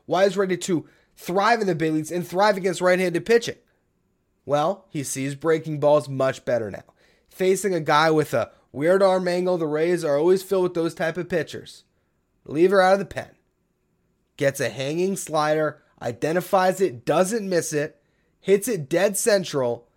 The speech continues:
That ball clears the wall. Mark Vientos fired up as he rounds the bases. The entire team fired up. And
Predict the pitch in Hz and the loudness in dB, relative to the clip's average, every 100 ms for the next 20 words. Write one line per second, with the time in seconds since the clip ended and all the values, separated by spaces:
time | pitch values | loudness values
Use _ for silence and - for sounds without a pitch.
0 | _ _ _ - 156 180 240 226 233 240 | _ _ _ -2 0 2 2 2 2 0
1 | 240 233 247 220 190 180 180 202 208 202 | 2 0 4 8 8 8 4 2 2 2
2 | 185 - 185 - - 180 220 233 214 196 | 2 2 0 -2 0 2 6 6 4 2
3 | 196 170 185 190 185 151 143 139 143 - | -2 -2 -2 0 -2 -4 -4 -4 -10 -12
4 | _ - 170 165 - 190 214 208 - 254 | _ -2 0 0 0 0 2 2 -2 -4
5 | 277 208 185 151 123 107 98 92 - _ | -2 -2 0 0 0 -4 -6 -8 -16 _
6 | _ _ _ _ _ _ _ _ 180 190 | _ _ _ _ _ _ _ _ 0 4
7 | 180 156 | 2 0